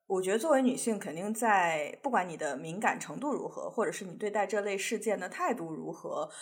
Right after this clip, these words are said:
或多或少你在成长过程当中都能感受到各种各样刻板印象的这种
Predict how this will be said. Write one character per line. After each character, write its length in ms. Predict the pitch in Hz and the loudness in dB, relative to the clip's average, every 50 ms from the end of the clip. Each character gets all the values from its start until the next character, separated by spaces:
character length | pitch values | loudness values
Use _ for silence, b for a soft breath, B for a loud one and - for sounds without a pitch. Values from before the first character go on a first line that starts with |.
| B B | B B
或 160 | _ - 311 | _ -2 0
多 160 | 240 269 320 | 2 2 2
或 160 | 359 381 339 254 | 4 4 4 6
少 220 | 240 - 110 147 | 6 6 4 4
你 40 | 165 | 2
在 80 | 180 | -2
成 220 | 185 - - 180 202 | -2 -2 -4 -2 0
长 120 | 190 156 | 0 0
过 120 | 180 190 180 | 0 -2 -4
程 100 | 180 160 | -4 -4
当 140 | 170 175 | -2 -2
中 100 | 175 185 | -4 -4
都 140 | 190 247 277 | -2 0 0
能 180 | 262 202 190 - | 2 0 0 -2
感 180 | - - - | -4 -6 -6
受 180 | - - 214 196 | -4 -4 -2 0
到 180 | 196 180 175 180 | 0 0 0 0
各 140 | - 277 | 2 0
种 120 | 240 - - | 0 0 -2
各 80 | - | -4
样 160 | 165 165 160 156 | -4 -4 -4 -4
刻 160 | 160 - 180 | -6 -6 -6
板 200 | 170 160 - 160 | -6 -6 -6 -8
印 120 | 170 165 160 | -8 -8 -8
象 220 | 160 185 160 151 | -6 -6 -6 -6
的 140 | 151 143 151 | -6 -8 -10
这 80 | 180 | -10
种 300 | 175 147 139 135 135 127 | -8 -8 -8 -8 -8 -10